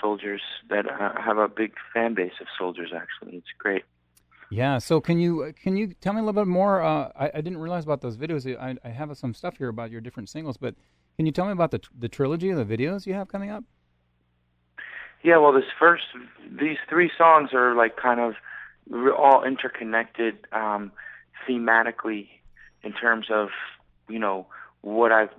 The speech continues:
Speaker 1: what I've dealt with and some of the lessons and the ideas and the emotions and feelings of the record. And, um, so we found this wonderful director,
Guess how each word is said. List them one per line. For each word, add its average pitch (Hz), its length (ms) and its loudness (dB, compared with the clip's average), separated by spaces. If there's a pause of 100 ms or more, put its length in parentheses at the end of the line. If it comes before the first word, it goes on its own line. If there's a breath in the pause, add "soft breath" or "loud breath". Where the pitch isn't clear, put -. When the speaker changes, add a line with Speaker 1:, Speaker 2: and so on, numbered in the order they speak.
(100)
Speaker 1:
what 110 220 0
I've 104 200 2
dealt 110 220 2
with 107 220 -2
and 104 200 -10
some 107 140 -12
of 101 60 -12
the 101 60 -2
lessons 101 520 -8
and 95 180 -12
the 95 80 -6
ideas 98 640 -6 (760 loud breath)
and 104 240 -2
the 98 60 -6
emotions 101 640 -6
and 92 100 -14 (100)
feelings 98 520 -8 (760 loud breath)
of 95 160 -8
the 98 80 -6
record. 101 560 -2 (560 loud breath)
And, 110 400 -4
um, 110 380 4 (120)
so 113 260 0
we 110 240 -6
found 120 340 -2
this 113 160 -12
wonderful 113 480 -2
director, 101 600 -2